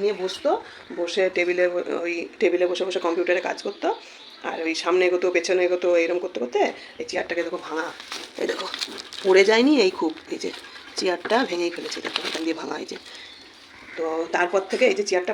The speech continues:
ভেঙে গেছিলো, ভেঙে যাওয়ার পর থেকে ওই এরম ডবল করে নিয়েছি। এখানে কিন্তু চারটে চেয়ার আছে, <laughs> বুঝলে?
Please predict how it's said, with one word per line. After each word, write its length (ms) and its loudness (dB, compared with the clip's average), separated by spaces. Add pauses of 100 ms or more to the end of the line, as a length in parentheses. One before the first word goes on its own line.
ভেঙে 220 2
গেছিলো, 260 0 (440)
ভেঙে 220 2
যাওয়ার 200 6
পর 80 0 (100)
থেকে 160 0 (600)
ওই 100 -2 (340)
এরম 160 4 (360)
ডবল 240 4
করে 160 0
নিয়েছি। 220 -6 (300)
এখানে 200 2
কিন্তু 240 0
চারটে 320 0
চেয়ার 240 4
আছে, 120 -4 (680)
<laughs> 640 -8
বুঝলে? 280 4